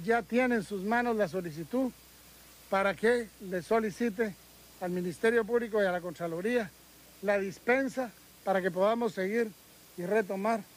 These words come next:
el hospital. Y me, nada me agradaría más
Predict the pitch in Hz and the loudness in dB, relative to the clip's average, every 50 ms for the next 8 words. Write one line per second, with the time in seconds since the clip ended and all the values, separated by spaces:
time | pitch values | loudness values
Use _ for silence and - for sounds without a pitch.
0 | - - - - - - - 190 185 190 180 - - 175 170 151 208 202 175 123 | -20 -20 -20 -20 -16 -8 -6 -2 0 0 0 0 -2 -6 -2 0 0 0 0 -2
1 | - - - - - - - - - - - - - 190 196 196 202 202 196 196 | -6 -18 -20 -20 -20 -20 -20 -20 -20 -20 -12 -4 -2 0 2 2 4 2 2 2
2 | 190 226 233 254 262 254 254 233 226 208 202 208 202 196 190 196 214 226 240 233 | 0 0 2 2 2 2 2 2 2 2 4 2 2 2 2 2 2 2 2 2
3 | 220 214 254 262 240 196 | 2 0 0 -2 -2 -4